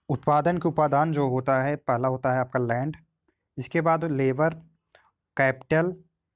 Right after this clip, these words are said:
ऑर्गेनाइजेशन एवं इंटरप्राइजेज, यानी भूमि हो जाएगा पहले नंबर पे आपका, भूमि या लैंड जिसे हम कहेंगे। दूसरे नंबर पे आता है आपका लेबर या श्रम,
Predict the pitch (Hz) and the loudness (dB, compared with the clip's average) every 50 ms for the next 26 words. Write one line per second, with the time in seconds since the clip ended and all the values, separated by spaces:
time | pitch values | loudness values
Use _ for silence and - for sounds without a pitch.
0 | _ _ _ _ _ _ _ _ _ _ _ _ - - 135 135 131 147 147 147 | _ _ _ _ _ _ _ _ _ _ _ _ -2 0 0 0 0 0 2 2
1 | 143 143 135 139 143 139 139 - 170 170 - - - 143 139 135 147 147 - 139 | 2 2 2 0 0 -2 0 0 -2 -2 -2 -4 -4 -2 -2 -2 -2 -2 -4 -4
2 | 135 123 - 135 131 - - 127 120 117 117 117 107 107 110 117 120 123 135 151 | -4 -2 0 -2 -2 0 0 0 0 0 -4 -8 -10 -6 -4 -4 -2 -2 -2 -2
3 | 160 165 170 175 190 - _ _ _ _ _ _ _ _ - 131 127 117 123 107 | -2 -2 -2 -4 -6 -10 _ _ _ _ _ _ _ _ -8 -6 -6 -4 -4 -4
4 | 131 135 156 165 170 165 156 156 147 156 151 156 151 160 156 - 156 151 151 156 | -2 0 0 0 0 0 0 0 2 2 2 2 2 0 0 0 0 0 0 0
5 | 156 151 151 151 151 - - 147 143 - - 147 135 117 120 127 139 147 156 175 | -2 -2 -2 -4 -4 -2 -2 -4 -4 0 -2 -2 -2 -2 -6 -6 -4 -4 -6 -8
6 | 170 160 _ _ _ _ _ _ _ _ _ _ _ _ _ - 127 123 127 127 | -8 _ _ _ _ _ _ _ _ _ _ _ _ _ _ -10 -4 0 0 2
7 | 123 127 127 131 147 156 151 131 143 147 - 156 151 147 143 151 143 143 147 143 | 2 2 2 2 2 0 -2 -2 -2 -4 -2 -2 -4 -2 0 -2 -2 -2 -2 -4
8 | 156 165 - _ _ _ _ _ _ _ - 143 151 156 160 - 185 185 185 185 | -6 -8 -10 _ _ _ _ _ _ _ -4 -2 -2 0 2 2 2 2 2 2
9 | 185 185 185 175 160 156 - 165 160 165 165 156 160 - 165 160 151 143 135 139 | 0 0 2 2 0 2 4 2 4 4 4 2 2 2 0 2 2 2 2 2
10 | 135 147 156 156 151 139 131 131 143 143 135 - - 143 139 147 160 180 | 2 2 0 2 2 2 4 4 4 2 0 -4 -6 -4 -4 -4 -4 -6